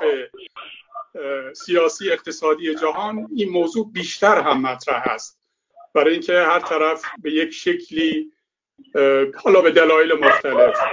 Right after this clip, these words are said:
اه، سعی می‌کنه که موضوع رو به طرف دیگه‌ای پاس بده و تصوراتی ایجاد کردن که گویا این ویروس، اه، در آزمایشگاهی ساخته شده یا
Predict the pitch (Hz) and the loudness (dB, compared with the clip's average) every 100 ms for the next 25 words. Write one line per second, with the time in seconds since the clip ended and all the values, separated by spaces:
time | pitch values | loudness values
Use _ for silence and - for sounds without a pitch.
0 | 135 131 135 - - - 196 196 185 175 | -2 -4 -4 -10 -4 2 4 4 2 2
1 | 175 170 180 170 170 170 _ _ _ _ | 2 2 0 0 0 -2 _ _ _ _
2 | - 156 156 156 190 175 165 156 139 135 | -2 4 4 4 0 4 4 4 0 -2
3 | 139 156 165 151 131 160 175 160 165 - | -4 -4 -4 -8 -4 -2 -2 -4 -8 -12
4 | _ _ 233 156 - 160 156 156 156 156 | _ _ -14 -6 2 2 4 4 8 6
5 | 139 139 143 143 _ _ _ _ _ _ | 6 0 -2 -4 _ _ _ _ _ _
6 | _ 156 139 - 226 226 214 208 214 208 | _ -8 -4 -2 0 2 2 2 0 -2
7 | 185 180 170 - 170 160 165 - 165 165 | -6 -4 -4 -2 -4 -4 -8 -6 -4 -4
8 | 160 156 147 165 165 160 160 156 - _ | -4 -10 -8 -6 0 2 2 -2 -8 _
9 | _ _ _ _ - 139 139 156 151 139 | _ _ _ _ -14 -12 -8 -2 -2 0
10 | 143 147 175 175 - 139 123 123 127 135 | -2 0 -2 -4 -4 -2 -2 -2 -4 -6
11 | - 220 214 180 156 156 147 - 156 156 | -2 2 4 4 4 4 2 2 0 2
12 | 156 143 147 139 143 143 143 165 170 160 | 0 -2 -2 -2 2 2 2 2 2 2